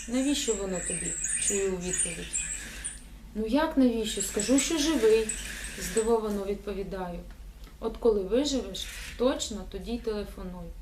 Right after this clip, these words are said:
пробує наставити мене на путь істини мій співрозмовник. «Все буде добре, дай трубку», стараюсь бути максимально спокійним. Може, це й дійсно дурниці, телефонувати близьким в такі критичні моменти. А може, так і потрібно поступати.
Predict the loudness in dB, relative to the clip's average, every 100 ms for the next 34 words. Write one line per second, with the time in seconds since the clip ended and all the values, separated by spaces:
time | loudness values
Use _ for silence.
0 | -16 -16 -16 -16 -4 -2 0 0 -2 -6
1 | -8 -4 -4 -4 -6 -8 -6 -8 -8 -10
2 | -6 -8 -6 -6 -6 -6 -8 -8 -10 -10
3 | -10 -10 -8 -8 -10 -10 -14 -14 -12 -8
4 | -2 0 0 0 4 4 4 0 2 2
5 | 2 2 2 0 -10 -10 -12 -14 -12 -8
6 | -2 0 0 -4 -2 -4 -4 -8 -6 -6
7 | -6 -10 -10 -10 -8 -10 -10 -12 -14 -10
8 | -10 -6 2 2 2 4 2 4 0 2
9 | 4 4 4 4 0 -4 -4 -2 -2 -2
10 | -2 2 2 2 -2 0 -2 -2 -4 -4
11 | -6 -6 -6 -2 -4 -4 -4 -2 -2 -4
12 | -8 -12 -12 -14 -14 -6 4 4 6 4
13 | 4 2 -2 -4 -4 -4 -6 -8 -12 -12
14 | -8 -8 -8